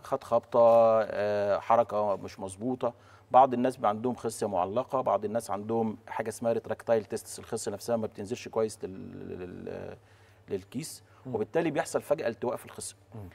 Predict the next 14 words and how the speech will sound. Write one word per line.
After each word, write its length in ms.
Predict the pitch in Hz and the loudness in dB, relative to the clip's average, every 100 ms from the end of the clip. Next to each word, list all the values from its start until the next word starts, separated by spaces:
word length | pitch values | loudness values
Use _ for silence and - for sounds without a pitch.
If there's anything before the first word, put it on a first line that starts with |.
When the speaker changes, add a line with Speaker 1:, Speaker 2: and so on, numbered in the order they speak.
| - - - | -20 -16 -8
Speaker 1:
للأسف 400 | 113 185 202 - | -2 0 0 2
بعض 200 | 160 139 | 2 4
الناس 240 | 143 165 | 0 -2
بتشخصه 540 | - - 117 151 - 123 | -6 -8 -6 -6 0 2
على 120 | 117 | 2
إنه 120 | 135 | 2
التهاب 280 | 120 113 139 | -2 -4 -6
في 100 | - | -6
الخصية، 300 | 98 107 - _ _ _ | -8 -8 -10 _ _ _
يعني 260 | 92 92 101 | -6 -6 -6
ال-، 120 | 95 - - - | -12 -14 -10 -6
المريض 280 | 104 107 127 | -4 -4 -4
بيروح 440 | 104 104 135 - - - | -4 -4 -4 -6 -16 -14
يكشف، 480 | - - 180 - | -12 -10 -12 -12